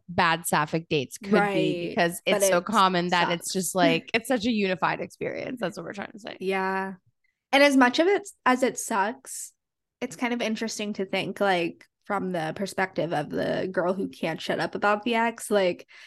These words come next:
Speaker 2: imagine how much the date sucks for her. <laughs> She's, like, trying to, like, get over someone and just, like,
Speaker 1: Yeah.
Speaker 2: can't stop word vomiting about this other person and, like, is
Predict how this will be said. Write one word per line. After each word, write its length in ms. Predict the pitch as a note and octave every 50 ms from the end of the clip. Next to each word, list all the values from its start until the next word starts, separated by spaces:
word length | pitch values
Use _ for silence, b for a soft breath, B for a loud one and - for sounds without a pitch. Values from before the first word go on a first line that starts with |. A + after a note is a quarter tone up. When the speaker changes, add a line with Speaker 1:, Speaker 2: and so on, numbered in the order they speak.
| B B
Speaker 2:
imagine 360 | B - G#3+ G#3 A3 A3+ C4+ D#4
how 120 | E4+ C#4
much 280 | A#3+ A3 G#3+ A3 - -
the 80 | A#3
date 260 | G3+ F#3 F#3 F#3+ -
sucks 300 | - G3+ F#3 - - -
for 140 | - G3 F#3+ A3
her. 340 | A3 G3+ G#3+ G3+ - A#3
<laughs> 0 |
She's, 380 | E4 - - A#3 A3+ B3+ C4+ -
like, 160 | A3+ A3 A3 -
trying 380 | - - - A#3+ F#3 F#3 G3+ A3
to, 120 | - -
like, 220 | A3+ F3 G#3 G3
get 140 | - G#3+ G3
over 320 | F#3+ F3+ F3 E3+ - F3+ A3
someone 640 | - - A3 G#3+ A3 A3 A3 A3 A3 A3 A3+ A#3 A#3 B B F#4+ C4+ C4+
and 280 | - G#3+ G3+ G3 G3 G3
just, 160 | - G#3+ -
like, 100 | A3+ G#3+
Speaker 1:
Yeah. 260 | G#3 G3+ G3+ G3+ G#3 G#3
Speaker 2:
can't 400 | G3+ F#3+ F#3+ F#3 F#3 F3+ E3 -
stop 240 | - A3 G#3 G3+ G3+
word 340 | F#3 F#3 F3+ E3+ F3 F3+
vomiting 420 | D#3+ F3 F3 F#3 G3 F#3+ F#3+ F#3+ G3
about 240 | G3 F3 D#3+ - -
this 160 | G3+ G3+ - -
other 260 | F3+ F3 E3 F3 F#3+
person 680 | F#3+ - F#3 F3+ F#3 - F#3+ F#3+ F#3+ F#3 F#3+ F#3+ F#3+
and, 200 | - - F#3+ F#3
like, 400 | F3+ D#3+ D#3 G#2+ G#2 - - - - -
is 260 | G3+ G3+ G3 -